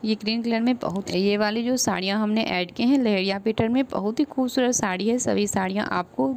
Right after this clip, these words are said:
शिफॉन material की देखने को मिलेगी, एक से बढ़कर एक साड़ी हमने ऐड की हैं। तो friend, आप लोग please एंड तक देखिएगा।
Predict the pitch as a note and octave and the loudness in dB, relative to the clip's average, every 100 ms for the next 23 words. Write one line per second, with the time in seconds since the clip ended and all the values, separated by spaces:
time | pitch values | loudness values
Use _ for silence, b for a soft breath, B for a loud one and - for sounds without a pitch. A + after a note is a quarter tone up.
0 | - - - G#3 - A3+ A#3+ A3+ F3+ F#3+ | -4 -6 -2 -4 -2 0 2 2 0 -2
1 | F#3+ A#3+ G#3 F#3 F#3+ F#3 G3 G3+ G#3 A3+ | -4 -4 -4 -2 -2 -2 -2 0 0 0
2 | B3+ - A3 - D4 C4+ C4 C4+ - F#3 | -2 -2 -2 -2 0 0 2 0 0 -2
3 | - G3 F#3+ G#3 G3 G3+ - F#3 F3 - | -2 -2 0 0 0 0 -2 -2 -4 -2
4 | A3+ A#3+ C4 B3+ C4 C4+ F#3+ F#3 G#3+ G#3+ | -2 0 0 0 0 0 -2 -2 -2 -2
5 | - A#3+ - G3 F#3+ F#3+ G3+ F#3 F3 A#3 | -2 -4 -2 -4 -2 -2 0 -2 0 0
6 | A#3+ | 0